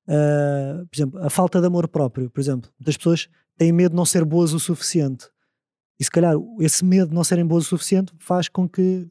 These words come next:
continuem em relações que não são saudáveis para elas. Ou em empregos onde são exploradas ou maltratadas porque acham que não merecem mais, mas têm medo de não arranjar algo melhor.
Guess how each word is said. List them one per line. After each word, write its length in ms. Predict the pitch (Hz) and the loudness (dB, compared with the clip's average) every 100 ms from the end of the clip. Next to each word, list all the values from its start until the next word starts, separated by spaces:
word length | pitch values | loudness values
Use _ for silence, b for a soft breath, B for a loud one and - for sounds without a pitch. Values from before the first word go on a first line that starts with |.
| _ | _
continuem 440 | - 160 180 185 | -4 0 2 4
em 40 | 175 | 2
relações 420 | 147 175 - 185 | 2 0 0 -2
que 60 | - | -4
não 60 | |
são 140 | 156 170 | -6 -4
saudáveis 380 | 175 165 156 147 | 0 0 -2 -4
para 160 | 156 | -4
elas. 300 | 165 131 127 b b b b b | -2 -4 -8 b b b b b
Ou 140 | 147 | 0
em 60 | 160 | 2
empregos 500 | 165 - 165 170 - | 2 2 2 2 -2
onde 360 | 156 160 151 156 | -4 -4 -2 -4
são 320 | - 160 151 | -4 -4 -4
exploradas 580 | 143 - 147 160 156 143 | -8 -4 0 0 0 -2
ou 80 | 151 | -2
maltratadas 720 | 151 - 143 165 170 175 - b b b | -4 -4 -4 0 0 -2 -6 b b b
porque 160 | - | -2
acham 220 | 175 175 185 | 0 0 -2
que 100 | 175 | -2
não 80 | |
merecem 380 | 170 170 160 170 | 0 2 2 0
mais, 320 | 160 170 135 | 0 0 -4
mas 160 | 143 139 | -4 -4
têm 200 | 170 160 | 0 0
medo 360 | 156 175 160 151 | 0 0 0 -4
de 60 | |
não 200 | 160 160 | -4 -4
arranjar 380 | 160 165 151 160 | -4 -4 -2 -2
algo 200 | 160 151 | -2 -2
melhor. 300 | 160 165 131 | 0 0 -2